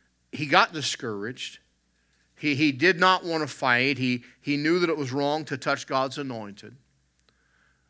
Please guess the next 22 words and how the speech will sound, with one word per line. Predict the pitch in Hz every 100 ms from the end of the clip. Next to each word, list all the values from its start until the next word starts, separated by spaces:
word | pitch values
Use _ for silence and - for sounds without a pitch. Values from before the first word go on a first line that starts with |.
| _ _ _ -
He, | 143 -
he, | - 156
he, | 160 160 156 143 139
he | 143
got | 143 160 175
away | 175 160 170 160 135 135 143
from | - 135 131
the | 131
king. | - 120 95 95 113 _ _ _ _ _ _ _ _ - - - _ _ _
He | 165 147
did | 127 180 160
get | 156 196 180
discouraged, | 151 - 165 143 110 123 - - - _ _ _ _ -
but | 120
can | 143
I | 139
tell | 127 - 160
you | 151
that | 127
David | 123 135 131 127
found | - 123 120 107
rest? | 110 95 - -